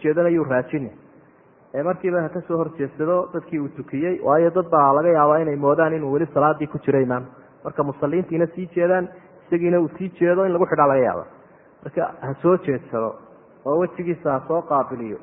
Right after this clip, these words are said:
siduu Nebigu ahaa calayhi salaatu wasalaam. Labada salaamood ayay markaa aimadu aqwaasha uu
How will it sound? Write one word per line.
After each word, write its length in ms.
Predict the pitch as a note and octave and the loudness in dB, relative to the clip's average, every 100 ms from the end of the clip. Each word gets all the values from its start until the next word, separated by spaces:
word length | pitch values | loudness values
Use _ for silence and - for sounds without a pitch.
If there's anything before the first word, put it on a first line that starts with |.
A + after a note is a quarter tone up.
| - | -12
siduu 160 | D#3+ E3 | -8 -2
Nebigu 340 | F3 D#3 C3 | -2 -2 -4
ahaa 220 | B2+ C#3 B2+ | -2 0 0
calayhi 260 | C3+ C#3 B2+ | -2 -6 -8
salaatu 320 | B2+ B2 A#2+ G#2+ | -4 -4 -4 -12
wasalaam. 400 | - G#2 F#2+ - - - - - - _ _ - - _ _ - _ _ - | -12 -10 -10 -14 -20 -20 -20 -20 -20 _ _ -20 -20 _ _ -20 _ _ -6
Labada 640 | B2 E3+ G#3 G3 D#3+ B2+ - - - - | 4 6 8 8 4 2 -6 -20 -20 -6
salaamood 520 | D#3+ D3+ D3+ D3+ D3 - - - | 0 4 4 2 -2 -4 -14 -10
ayay 220 | D3+ F3+ G3 | -4 -2 0
markaa 340 | G3 F#3+ E3+ | 0 2 2
aimadu 400 | D#3 E3 F3+ C3 - - - - - - - _ _ _ _ _ | 2 2 0 -2 -12 -20 -20 -20 -20 -20 -20 _ _ _ _ _
aqwaasha 600 | C#3 C#3 D3+ F3+ F3 F3+ | -12 -2 4 4 4 2
uu 80 | E3 | 2